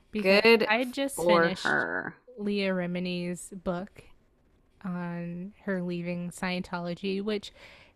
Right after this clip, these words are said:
Speaker 1: um, wasn't really necessary for me to, I listened to it on an audiobook, but I listened to her podcast and I watched her series on A and E. And so a lot of it I kind of knew, but man,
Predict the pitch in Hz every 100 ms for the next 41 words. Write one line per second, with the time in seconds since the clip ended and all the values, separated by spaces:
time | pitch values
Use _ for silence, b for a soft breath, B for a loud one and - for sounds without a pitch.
0 | _ 220 202 190 196 262 359 427 403 302
1 | 294 240 202 - 233 - 247 247 240 -
2 | 247 247 247 240 220 247 _ 202 202 214
3 | 226 208 190 185 175 175 175 175 196 185
4 | 185 180 180 175 170 175 185 - - 190
5 | 180 - _ 202 208 208 - 208 208 214
6 | 196 185 180 180 180 - 196 190 - 190
7 | 180 170 - 196 175 175 175 170 - -
8 | - 180 175 - - 185 175 170 175 202
9 | 185 180 180 175 175 170 170 185 b b
10 | b b _ 190 180 175 185 170 175 233
11 | 226 233 208 185 185 165 180 185 175 170
12 | 175 170 175 196 196 190 165 185 220 302
13 | 320 220 175 180